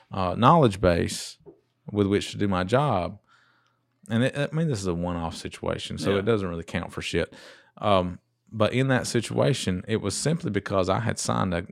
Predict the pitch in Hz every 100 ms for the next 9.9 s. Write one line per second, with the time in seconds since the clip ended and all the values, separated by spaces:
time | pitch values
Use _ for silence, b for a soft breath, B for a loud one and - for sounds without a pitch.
0 | - 95 87 - 110 113 - 110 107 98
1 | 104 90 87 104 139 95 85 104 90 101
2 | 101 82 - 147 156 92 - - 78 82
3 | - 123 76 78 - 80 - 80 87 -
4 | B B B B _ _ - 98 92 95
5 | 113 131 104 101 92 87 - - 120 104
6 | 107 107 - 104 90 87 - 98 95 87
7 | - 78 90 95 92 87 73 87 87 85
8 | - - - 160 - - - - 95 107
9 | 107 123 131 123 120 101 95 - -